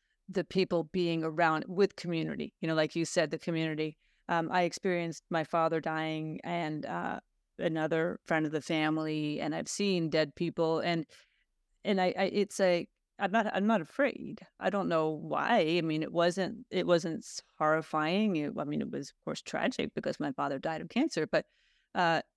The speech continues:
you know, at that point, you know, that at this point, he, he was already gone. I mean, physically he was there, but hardly. And so he had already, in my mind, transitioned.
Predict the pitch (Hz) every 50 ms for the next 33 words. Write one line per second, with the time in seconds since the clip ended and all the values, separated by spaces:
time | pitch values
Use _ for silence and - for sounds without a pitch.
0 | _ _ _ _ - 233 208 190 175 175 170 - 190 185 - 226 214 190 - -
1 | - 247 254 214 180 175 - 254 208 185 208 226 214 185 165 175 202 208 170 156
2 | 160 190 196 _ _ _ _ _ _ _ _ _ _ - - - - - 175 -
3 | - 226 262 - - _ - 165 151 151 - - 208 269 262 180 165 226 208 160
4 | 156 131 117 123 143 - - - - - 139 156 - - - 208 220 190 165 165
5 | - 156 156 156 156 185 - - - 160 - - 156 131 135 143 - - 131 156
6 | 143 - 156 - - - - 180 - _ _ _ _ _ _ _ - 196 190 185
7 | 175 175 170 165 147 - - - - 180 170 160 156 160 160 175 175 170 165 165
8 | 156 156 147 151 151 160 160 151 147 147 143 143 143 151 151 147 165 175 156 143
9 | 139 143 139 - - 147 143 143 139 208 233 233 - - 165 147 151 156